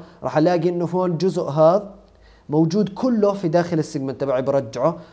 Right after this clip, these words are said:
هذا برضه لسه جاي جزئين برجع أقسمه كمان مرة، فجزء منه دخل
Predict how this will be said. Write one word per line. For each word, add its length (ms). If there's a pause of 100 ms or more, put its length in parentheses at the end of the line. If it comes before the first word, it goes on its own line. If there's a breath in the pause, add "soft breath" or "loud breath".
(220 loud breath)
هذا 260
برضه 300
لسه 300
جاي 260
جزئين 680
برجع 300
أقسمه 320
كمان 280
مرة، 420 (280 loud breath)
فجزء 380
منه 320
دخل 460